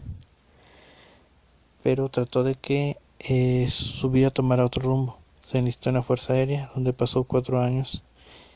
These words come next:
y a su regreso trabajó en la empresa de montaje Coleman, como dos de las personas que después asesinaría. También trabajó en una compañía de seguridad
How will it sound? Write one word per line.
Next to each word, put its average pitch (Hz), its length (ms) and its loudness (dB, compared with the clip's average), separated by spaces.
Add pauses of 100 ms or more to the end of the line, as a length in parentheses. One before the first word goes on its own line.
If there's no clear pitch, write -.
(160)
y 131 100 4
a 120 60 4
su 131 120 2
regreso 127 440 2
trabajó 127 400 0
en 127 60 2
la 131 100 0 (200)
empresa 127 400 -2
de 131 60 2
montaje 123 500 -2
Coleman, 127 520 0 (1300)
como 131 240 2
dos 127 180 2
de 143 80 2
las 135 160 -2
personas 127 540 -2
que 135 300 0 (160)
después 123 500 -2
asesinaría. 127 680 -2 (2000)
También 139 280 2
trabajó 143 320 2
en 139 60 2
una 139 100 2
compañía 127 420 0
de 127 60 4
seguridad 127 480 2